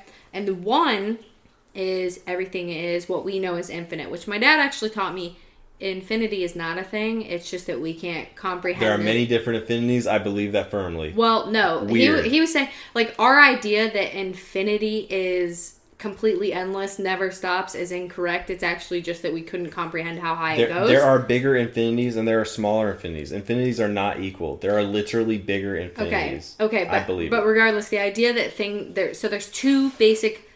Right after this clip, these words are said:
Speaker 2: Okay,
Speaker 1: ideas
Speaker 2: yeah.
Speaker 1: on the nature of reality that I think, and I go back and forth between them myself. And the first one is that everything is completely and utterly endless. There is no start. There is no beginning. Everything is connected. Da, da, da, da, da.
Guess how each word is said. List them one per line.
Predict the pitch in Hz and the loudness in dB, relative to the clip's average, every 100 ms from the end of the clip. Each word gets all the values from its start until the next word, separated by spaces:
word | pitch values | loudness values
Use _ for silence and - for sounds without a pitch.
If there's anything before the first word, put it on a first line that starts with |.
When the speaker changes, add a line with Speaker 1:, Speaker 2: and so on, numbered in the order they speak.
| _ 185 | _ -2
Speaker 2:
Okay, | 196 | 0
Speaker 1:
ideas | 196 214 208 | 2 4 4
Speaker 2:
yeah. | 190 | 2
Speaker 1:
on | 185 | -2
the | 185 | -2
nature | 185 185 190 | -6 -4 -4
of | 185 | -2
reality | 180 180 175 180 | 0 0 0 -2
that | 170 | -4
I | 170 | -6
think, | 175 180 180 - - _ _ - | -6 -8 -10 -14 -20 _ _ -4
and | 196 | -4
I | 190 202 | 0 2
go | 262 262 | 4 6
back | 196 196 | 4 2
and | 196 | -4
forth | 190 185 | -4 -4
between | 180 180 | -8 -6
them | 180 175 | -6 -4
myself. | 165 165 277 202 - | -6 -2 0 -2 -4
And | 180 | -6
the | |
first | 185 240 302 | -4 -2 -2
one | 220 190 - | -4 -6 -8
is | 180 | -8
that | 180 175 - _ _ _ _ | -6 -6 -8 _ _ _ _
everything | - 240 262 247 202 175 180 | 0 2 2 0 -4 -4 -8
is | - 180 | -6 -6
completely | - 190 190 233 175 165 | -6 -10 -8 -6 -6 -6
and | 156 170 | -8 -8
utterly | 202 214 190 165 - | -4 -2 -2 -6 -6
endless. | 202 202 160 - | -6 -6 -8 -8
There | 180 190 | -4 -2
is | 196 | -2
no | 202 | -6
start. | 185 - 147 - | -8 -8 -8 -6
There | 165 | -4
is | 185 190 | -4 -4
no | 196 | -6
beginning. | 190 175 147 104 | -4 -4 -6 -6
Everything | 180 202 202 196 | -6 -6 -6 -8
is | 180 | -10
connected. | - 160 151 143 131 | -10 -10 -10 -10 -6
Da, | 165 | -4
da, | |
da, | 185 185 180 | -4 -4 -4
da, | |
da. | 165 127 | -4 -8